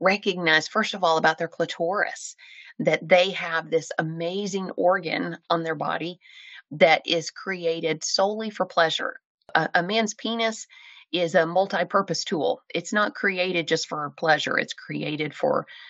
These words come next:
procreation and urination and for pleasure and for writing your name in the snow. <laughs> Um, th-, there's a lot of purposes of a penis, but a clitoris is only there for pleasure. And so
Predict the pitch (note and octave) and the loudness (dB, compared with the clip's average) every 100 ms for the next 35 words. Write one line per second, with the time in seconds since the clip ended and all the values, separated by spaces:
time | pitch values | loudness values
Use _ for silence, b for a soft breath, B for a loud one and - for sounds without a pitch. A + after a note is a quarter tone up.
0 | B - A#3 G#3+ G#3 G#3+ F#3 F#3 F#3 - | B 2 4 4 2 0 2 0 0 0
1 | F3 E3 E3 E3 G3 G3+ F#3+ F#3+ F#3 E3 | 0 -2 -2 -2 0 0 2 0 -2 -2
2 | F3 E3+ E3 D#3+ D#3 D#3+ - F3+ F#3 G3+ | 0 0 -2 -2 -2 -2 0 0 2 -2
3 | F#3+ - F3+ F3+ E3+ E3+ E3 - E3+ F3 | -6 0 2 2 0 0 0 0 -2 -4
4 | F3 E3+ F3 E3+ F3 F3 E3+ E3 D#3+ D#3+ | -6 -2 2 2 0 -4 -4 -4 -4 -4
5 | - E3 D#3 D#3 B B B B B - | 2 4 4 0 B B B B B -12
6 | D#3+ - - _ D#3+ E3 D#3+ F3+ E3+ - | -12 -12 -20 _ 0 0 2 0 0 -2
7 | D#3+ F3 G3 G3 F3 F3 - - - _ | 0 6 8 10 8 4 -4 -20 -20 _
8 | - A#3+ B3 A3+ F#3 E3+ D#3+ D3 - C4 | 2 4 4 0 -6 -4 -6 -6 0 2
9 | F#3+ - - F3 - - E3 D#3 D#3 D3 | 2 -2 2 2 2 -2 -2 -2 -6 -8
10 | D3+ - _ - F3 - - C4 F3 D3 | -10 -16 _ -4 -4 -4 -2 4 4 4
11 | - - b b b b - D#3 - F#3 | -2 -16 b b b b -10 -6 -4 -4
12 | G3+ G3+ G3 E3+ E3 - - D#3+ - D#3+ | -4 -8 -4 2 2 2 -2 -8 -4 -2
13 | D3+ - - - - D#3 D3+ - D#3 D3+ | -2 -2 -6 -8 -6 -4 -4 0 0 -2